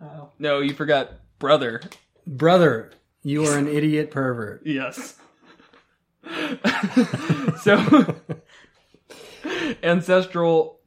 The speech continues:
Speaker 2: protectors. Starting when you choose this path at third level, spectral warriors appear when you enter your rage. While you're raging, the first creature you hit with an attack on your turn becomes the target of the warriors,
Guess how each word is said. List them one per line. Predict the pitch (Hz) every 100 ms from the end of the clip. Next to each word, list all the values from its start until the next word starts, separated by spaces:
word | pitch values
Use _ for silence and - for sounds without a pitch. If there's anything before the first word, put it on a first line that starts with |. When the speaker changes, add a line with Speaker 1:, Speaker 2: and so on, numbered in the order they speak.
| _ _ _
Speaker 2:
protectors. | - 147 - 151 - 120 104 107 - -
Starting | - 143 135 139
when | 131
you | 131
choose | 123 139 135
this | 135 127
path | 135 131 127
at |
third | 139 127
level, | 139 147 147 143
spectral | - 143 - 123
warriors | 131 135 135
appear | 120 - 151
when | 139
you | 135
enter | 127 131
your | 117 117
rage. | 147 185 180 170
While | 156 165
you're | 147
raging, | 151 143 139
the |
first | 135 156 156
creature | 156 135 135
you | 123
hit | 139
with | 123
an | 131
attack | 120 143 127 123 -
on | 196 190
your |
turn | 143 151 143
becomes | 131 123 120
the | 123
target | 127 127 120
of | 113
the | 117
warriors, | 131 151 147 147 143